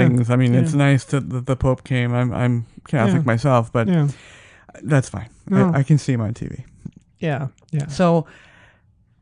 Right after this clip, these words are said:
Speaker 1: how do you pack? How, and has it changed in all these decades?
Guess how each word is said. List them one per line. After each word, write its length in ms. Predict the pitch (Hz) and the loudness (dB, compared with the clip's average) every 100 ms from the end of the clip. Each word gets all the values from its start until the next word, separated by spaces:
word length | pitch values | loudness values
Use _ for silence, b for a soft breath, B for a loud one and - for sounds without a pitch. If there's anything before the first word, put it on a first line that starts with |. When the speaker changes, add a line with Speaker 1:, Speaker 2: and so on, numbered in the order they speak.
| _ | _
Speaker 1:
how 340 | - 208 277 | -4 -2 0
do 80 | 285 | 0
you 100 | 240 | -2
pack? 640 | - - 110 123 - - _ _ _ _ _ _ _ _ _ _ | -4 -6 -8 -8 -16 -20 _ _ _ _ _ _ _ _ _ _
How, 140 | 180 | -6
and 420 | - 175 151 175 | 0 0 2 4
has 220 | 175 190 175 | 6 6 4
it 100 | - | 0
changed 640 | - 214 180 139 135 127 | -4 0 2 2 2 0
in 120 | 143 | 0
all 180 | 135 143 | 2 2
these 200 | 143 135 | 4 2
decades? 600 | 123 113 - - - - | 2 -2 -4 -10 -16 -12